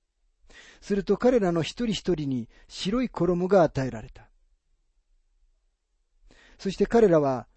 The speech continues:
「あなた方と同じしもべ、また兄弟たちで、あなた方と同じように殺されるはずの人々の数が満ちるまで、もうしばらくの間休んでいなさい」と言い渡された。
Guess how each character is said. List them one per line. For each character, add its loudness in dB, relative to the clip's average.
「あ -2
な 2
た 2
方 0
と -2
同 0
じ -6
し -8
も -2
べ、 -10
ま 0
た 0
兄 -2
弟 6
た -6
ち -20
で、 -12
あ 0
な 2
た 0
方 2
と -2
同 0
じ -4
よ 6
う 2
に 0
殺 0
さ 0
れ 4
る 2
は -4
ず -4
の -2
人 -4
々 -6
の -4
数 -4
が -2
満 -6
ち -4
る -2
ま -4
で、 -12
も 2
う 0
し -6
ば 2
ら 2
く -6
の 0
間 2
休 -4
ん -4
で 2
い -2
な -2
さ -10
い」 -16
と 4
言 -4
い 4
渡 0
さ -12
れ -20
た。 -20